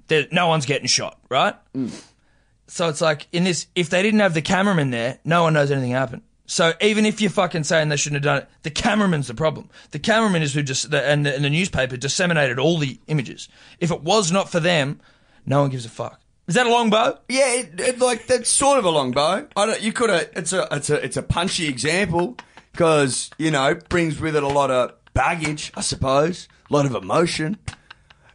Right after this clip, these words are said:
Speaker 2: It's a bow. <laughs> It's a bow. It's long. Maybe the longest we've drawn. But I get it. I know what you're saying.
Speaker 1: Yeah.
Speaker 2: Or is it more like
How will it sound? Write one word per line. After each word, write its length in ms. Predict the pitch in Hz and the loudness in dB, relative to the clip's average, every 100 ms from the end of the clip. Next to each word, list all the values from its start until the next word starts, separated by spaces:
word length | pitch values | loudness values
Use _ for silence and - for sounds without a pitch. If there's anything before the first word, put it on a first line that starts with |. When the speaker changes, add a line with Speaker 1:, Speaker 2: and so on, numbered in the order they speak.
| - | -4
Speaker 2:
It's 220 | 220 - 147 | -2 0 -4
a 40 | |
bow. 580 | 117 190 254 247 233 - _ - 214 | 0 4 4 4 2 -2 _ -20 -12
<laughs> 60 | - - - - - - - | -10 -10 -6 -4 -4 -6 -2
It's 200 | 202 - | -2 0
a 60 | 156 | 0
bow. 520 | 185 220 254 233 226 - | 2 2 4 4 2 0
It's 200 | 196 - 147 | -2 -2 2
long. 480 | 190 226 233 220 - | 4 4 2 0 0
Maybe 300 | 180 226 202 | 2 2 2
the 80 | 165 | 2
longest 420 | 196 226 175 - | 2 2 0 0
we've 160 | 160 | 0
drawn. 480 | - 180 220 180 247 - - - - - _ _ - _ - | 2 4 4 2 0 -6 -12 -18 -20 -20 _ _ -20 _ -6
But 100 | 196 | 0
I 120 | 214 208 | 2 2
get 260 | 135 147 | 0 0
it. 200 | 185 - - _ - - | -2 -6 -20 _ -20 -4
I 100 | 185 | 0
know 100 | 208 | 2
what 100 | 156 | 0
you're 60 | 135 | -2
saying. 420 | - 147 175 202 - - | -2 0 0 -2 -8 -2
Speaker 1:
Yeah. 380 | 214 165 - - | 2 2 0 0
Speaker 2:
Or 80 | 240 | 0
is 100 | 214 | 2
it 80 | 233 | 4
more 260 | 254 247 | 4 6
like 320 | 214 208 - | 4 2 -2